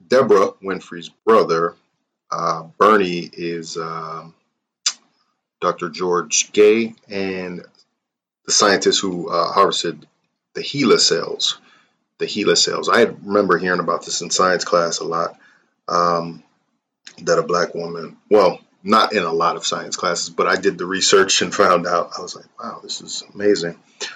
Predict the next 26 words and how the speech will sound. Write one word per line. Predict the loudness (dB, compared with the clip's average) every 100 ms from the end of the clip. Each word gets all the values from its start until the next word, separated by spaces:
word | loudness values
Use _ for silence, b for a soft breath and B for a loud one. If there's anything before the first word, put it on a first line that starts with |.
| B -4
A |
black | 4 4 4
woman | -2 -2
is | -4
responsible | -4 -4 -2 -2 0 -2
for, | -2 -2 2 4 4 0 -10
uh, | -10 -10 -16 -20 _ _ _ _ _ _ _ _ _ _ _ _ _ _ _ -8 0
kind | 2 4
of, | 2 -2 -14 _ _ _ _ -4
you | -2
know, | -4 -8 -20 _ _ _ _ _ -20 _ -4
cancer | 0 2 2 0 -2
treatment | 0 0 0 -2 -2
as | -4 -4
we | -4
know | 2 4 4
it, | 2 -6
and | -8 -4 2
so | 2
many | 2 0 2
other | 2 0
things | -2 -4 -4 -4
that | 0 0
have | -2
come | -4 -2
off, | -2 -2 -6